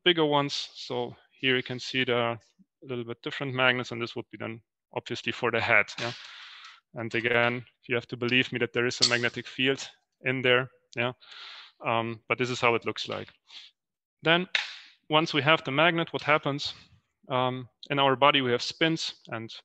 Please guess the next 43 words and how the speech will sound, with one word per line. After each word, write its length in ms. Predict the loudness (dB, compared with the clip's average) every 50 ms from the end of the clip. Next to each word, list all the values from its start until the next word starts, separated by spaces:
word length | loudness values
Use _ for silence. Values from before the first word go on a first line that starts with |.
| _ _ _ -8
all 200 | -4 -2 -2 -2
of 100 | -2 0
them 280 | 2 2 2 2 0 -6
will 160 | -8 -10 -10 -8
create 320 | -4 0 2 2 2 2
a 40 | 0
magnetization. 680 | -2 0 0 -2 -4 -6 -6 -2 0 0 0 0 -2 -6
So 220 | -8 -6 -6 -6
if 140 | -6 -4 0
we 80 | 2 2
have 160 | 2 2 0
this 140 | -6 -10 -4
magnet, 420 | 0 0 2 2 0 -4 -8 -10 -16 _ _ _ -20 -20 -20 -20 _ _ _ _ -4 -2
uh, 140 | 0 0
we 160 | 0 0 0 0
have 160 | 0 0 -2
a 40 | -4
magnetization. 720 | -4 -4 -2 -4 -6 -6 -8 -8 -8 -6 -6 -6 -8 -8 -12 -16 _ _ _ _ -20 -20 _ _ -2
Now, 360 | 2 4 6 6 6 4 0 -6 _ _ _ _ _ _ _ _ _ _ _ _ _ _ _ _ _ -16
this 180 | -14 -14 -12 -12
was 140 | -14 -12 -10
my, 180 | -10 -10 -10 -12 _ _ _ _ _ _ _ _
just 220 | -20 -18 -18 -18
a 60 | -16
second. 400 | -12 -10 -10 -10 -10 -12 -14 -16
So 180 | -16 -18 -18 -18 -20 _ _ _ _ -20 -20 -20 -20 _ _
now 320 | 2 4 6 6 6 4 0 -6 -18 -20 _ _
what 240 | -4 -2 -2 -2 -2
we 80 | -2 -2
need 180 | -2 -2 -2
to 80 | -4 -6
do, 160 | -4 -2 0
we 140 | 2 2 2
need 120 | 0 -2
to 60 | -4 -8
play 300 | -4 2 4 6 6 4
with 160 | 2 -2 -6
this 140 | -8 -8 -6
magnetization. 760 | -6 -6 -6 -6 -8 -8 -4 2 4 4 4 4 2 0 0
So 160 | -2 -2 0
we 100 | 0 -2
need 180 | -2 -4 -4 -6
to 180 | -8 -10 -10